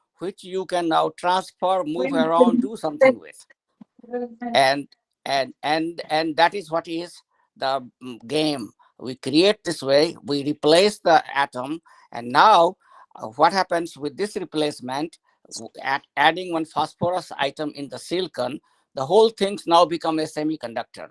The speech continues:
because now electron can flow in the whole, uh, five atoms I gave you,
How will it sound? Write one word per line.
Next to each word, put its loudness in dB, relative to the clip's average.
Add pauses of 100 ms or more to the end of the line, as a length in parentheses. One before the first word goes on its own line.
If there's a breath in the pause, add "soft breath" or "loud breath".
because -10
now 6
electron -2
can -12
flow -8 (360)
in -14
the -2
whole, -4 (380)
uh, -4
five 0 (420)
atoms -6
I -10
gave -14
you, -20